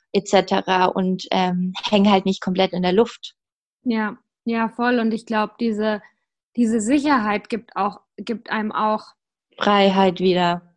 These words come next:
Speaker 2: Freiheiten, inneren Frieden, Ruhe und Kapazität, äh, um wieder was für andere Dinge zu nutzen, ne?
Speaker 1: Genau, mhm.
Speaker 2: Ja, also es ist ja so ein bekanntes irgendwie, äh, Klischee, ne, dass man,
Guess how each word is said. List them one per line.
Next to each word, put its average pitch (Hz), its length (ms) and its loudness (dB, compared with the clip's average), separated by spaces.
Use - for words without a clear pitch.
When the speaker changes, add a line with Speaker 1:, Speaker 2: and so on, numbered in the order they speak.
Speaker 2:
Freiheiten, 220 680 2
inneren 214 380 -2
Frieden, 233 640 0
Ruhe 233 800 4
und 220 280 -2
Kapazität, 233 1040 -2
äh, 214 380 2
um 226 440 0
wieder 214 540 2
was 226 300 -4
für 226 140 0
andere 240 320 2
Dinge 180 260 -4
zu 190 160 -10
nutzen, 180 500 -8
ne? 208 200 -4
Speaker 1:
Genau, 196 640 6
mhm. 196 380 4
Speaker 2:
Ja, 202 420 -4
also 202 520 -2
es 190 120 -16
ist 208 180 -4
ja 208 140 2
so 208 120 0
ein 202 200 0
bekanntes 208 640 0
irgendwie, 208 680 -2
äh, 196 380 -6
Klischee, 220 880 2
ne, 208 360 2
dass 214 220 0
man, 208 340 0